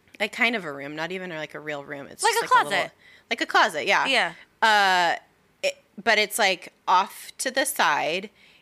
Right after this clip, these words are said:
Speaker 1: and it sits above, like, the moat, basically, or whatever.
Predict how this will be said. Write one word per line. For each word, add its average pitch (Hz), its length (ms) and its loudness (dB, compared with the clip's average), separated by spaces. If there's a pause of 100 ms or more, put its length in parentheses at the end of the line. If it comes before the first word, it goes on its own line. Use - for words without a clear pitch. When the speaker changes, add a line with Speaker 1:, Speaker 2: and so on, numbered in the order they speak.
(200)
Speaker 1:
and 180 520 2 (320)
it - 220 -4
sits - 400 -2
above, 170 800 0
like, 160 280 -6
the 180 100 -4
moat, 170 560 -4 (180)
basically, 165 640 -8
or 170 180 -2
whatever. 156 680 -4